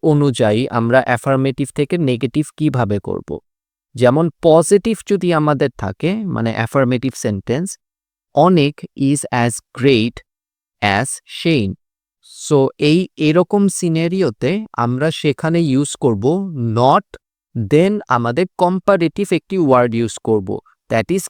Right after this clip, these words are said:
greater। কম্পারেটিভ ওয়ার্ড আমরা ইউজ করলে একে অপরের সাথে আমরা কম্পেয়ার করতে পারবো এমন কোনো ওয়ার্ড। So, এখানে যেহেতু আমাদের হয়েছে অনিক is as great as shame।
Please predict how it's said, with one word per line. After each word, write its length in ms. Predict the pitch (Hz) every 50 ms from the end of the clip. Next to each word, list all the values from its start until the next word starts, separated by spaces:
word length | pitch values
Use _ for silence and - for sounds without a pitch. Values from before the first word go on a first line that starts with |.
| 139
greater। 460 | 117 - 127 127 123 - - - 104 - - _ _ _ _ _ _ -
কম্পারেটিভ 600 | 156 151 151 156 - 180 170 165 165 - 190 190 156 165
ওয়ার্ড 240 | 160 147 147 165 160
আমরা 220 | 170 165 165 175 175
ইউজ 260 | 165 147 147 143 -
করলে 340 | - - 165 165 175 185 202 233 - -
একে 340 | - 131 127 - - - 165
অপরের 420 | 147 135 139 - - 156 151 156
সাথে 260 | 143 - 151 147 - 170
আমরা 200 | 170 170 175 180 - -
কম্পেয়ার 440 | 156 151 147 147 - - 147 147 143
করতে 320 | - 147 131 - - 131 110
পারবো 320 | - 113 110 110 117 156 175 -
এমন 280 | - 139 131 131 131 131 127
কোনো 240 | - 127 120 117 110 107
ওয়ার্ড। 280 | 101 104 101 - - - - _ _ _ _ _ _ _ _ _ _ _ _ _ _ _ -
So, 140 | - - 143 131 127
এখানে 360 | - 139 135 - - 170 180 185
যেহেতু 280 | 156 175 175 165 - 185
আমাদের 360 | 175 170 170 175 165 185 180
হয়েছে 380 | 156 156 151 143 135 - - 185 185 - -
অনিক 360 | 131 127 127 139 160 170 156 - -
is 200 | 160 139 143 139 - - - 123 120
as 80 | 120 107 120 120 113 107
great 340 | 147 135 147 170 202 196 - - _ _ _ _ _ _ _ _ _ _ _ _ _ - - 110 107 110
as 120 | 127 180 - - - - _ _ _ _ _ _ -
shame। 400 | - - 175 165 139 107 87